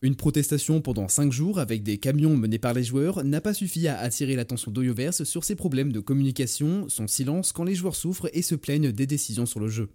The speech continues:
Alors pour marquer le coup, ils ont levé douze mille dollars pour ce dirigeable qui, lui, a retenu l'attention des médias locaux et forcé l'entreprise chinoise à faire une déclaration.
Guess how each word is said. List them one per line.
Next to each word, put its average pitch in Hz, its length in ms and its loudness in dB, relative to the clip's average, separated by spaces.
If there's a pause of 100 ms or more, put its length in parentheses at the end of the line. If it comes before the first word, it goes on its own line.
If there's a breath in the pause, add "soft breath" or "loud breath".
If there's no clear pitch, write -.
(160)
Alors 120 280 2
pour 101 140 -4
marquer 117 280 0
le 135 60 2
coup, 175 460 0
ils 147 180 0
ont 170 60 4
levé 170 240 4
douze 185 240 -2
mille 196 160 2
dollars 147 340 2
pour 135 140 -4
ce 117 100 -4
dirigeable 127 640 0
qui, - 240 -6
lui, 151 340 0
a 110 120 -4
retenu 135 280 2
l'attention 135 380 0
des 107 100 -2
médias 117 260 0
locaux 156 500 0
et 151 100 6
forcé - 400 0
l'entreprise 131 400 -2
chinoise 123 400 0
à 104 60 -4
faire 117 180 -4
une 101 100 -2
déclaration. 107 540 -4